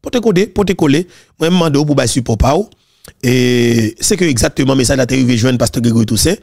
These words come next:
eh bien, monsieur, hier, finalement, pasteur Grégory Toussaint parlait, en entendant qui sa bishop l'a dit, pour que nous comprenions. Moi, je me dis, nous, ça, non, ça, pas gagné, mettez de côté. Pas gagné pour ces deux haïtiens, pas gagné, un tel, pas dit, c'est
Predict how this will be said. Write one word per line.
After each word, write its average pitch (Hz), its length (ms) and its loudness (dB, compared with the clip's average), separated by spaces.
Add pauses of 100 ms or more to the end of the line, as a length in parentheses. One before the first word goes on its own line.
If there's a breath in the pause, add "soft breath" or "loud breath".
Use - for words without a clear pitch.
(420 soft breath)
eh 254 60 -2
bien, 139 240 0
monsieur, 139 440 -2 (320)
hier, 143 320 0
finalement, 131 480 0 (160)
pasteur 127 520 0
Grégory 131 400 0
Toussaint 120 300 0
parlait, 113 380 0 (280 soft breath)
en 143 100 0
entendant 135 280 0 (320)
qui 151 100 -4
sa 127 160 0
bishop 120 260 0
l'a 107 120 0
dit, 135 240 -2 (260 soft breath)
pour 123 100 -14
que 120 80 -2
nous 127 80 2
comprenions. 117 260 0
Moi, 202 80 2
je 233 60 2
me 208 40 2
dis, 196 80 4
nous, 190 80 4
ça, 196 140 0
non, 196 120 2
ça, 214 180 0
pas 202 120 0
gagné, 196 300 2
mettez 190 220 0
de 151 80 0
côté. 127 300 -6 (340 loud breath)
Pas 226 100 0
gagné 226 120 2
pour 233 100 0
ces 220 100 2
deux 180 140 4
haïtiens, 170 420 2
pas 180 140 -2
gagné, 190 300 2 (200 loud breath)
un 180 60 2
tel, 170 180 0
pas 165 120 2
dit, 151 60 -2
c'est 175 160 2